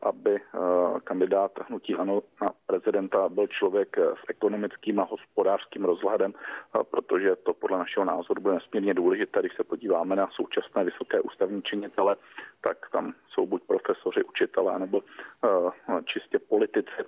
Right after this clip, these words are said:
Eh, málo kdo, nebo prakticky nikdo nemá ten ekonomický rozměr, když tady neberu pana prezidenta Zemana, který ale, eh, končí. Takže, eh, to si myslím, že jsou důležité argumenty pro, eh, to rozhodování, a proto jsme nakonec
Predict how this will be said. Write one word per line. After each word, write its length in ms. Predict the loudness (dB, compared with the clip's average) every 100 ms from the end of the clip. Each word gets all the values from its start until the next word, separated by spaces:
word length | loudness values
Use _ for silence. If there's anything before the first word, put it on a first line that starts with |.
| -12 -20 -8 0
Eh, 320 | 2 2 -2 -2
málo 260 | 0 0
kdo, 220 | 2 2 2
nebo 160 | -2 -4
prakticky 420 | -4 -4 -4 -4
nikdo 240 | 0 0
nemá 240 | 0 0 -2
ten 160 | -2
ekonomický 640 | -4 -4 -4 -6 -4 -4 0
rozměr, 520 | 0 0 -2 0 0 0 -14 -16
když 140 | -4
tady 120 | -2 0
neberu 300 | 0 0 0
pana 200 | -2 -2
prezidenta 420 | -2 -2 0 0
Zemana, 340 | 0 -2 -4
který 300 | -2 0 2
ale, 140 | 2 0
eh, 300 | -4 -6 0
končí. 360 | -2 -2 -4 -2
Takže, 220 | 0 0
eh, 480 | -4 -12 -10 -2 0
to 100 | 0
si 120 | -2
myslím, 180 | -4 -2
že 140 | -4 0
jsou 80 | 2
důležité 400 | 2 2 2 2
argumenty 480 | 2 -2 -6 -4
pro, 240 | -2 -2 -2
eh, 220 | -4 -2
to 120 | 0
rozhodování, 720 | 0 0 2 2 2 0 -2
a 40 | -4
proto 240 | -2 -2
jsme 180 | -2 -4
nakonec 300 | -4 -6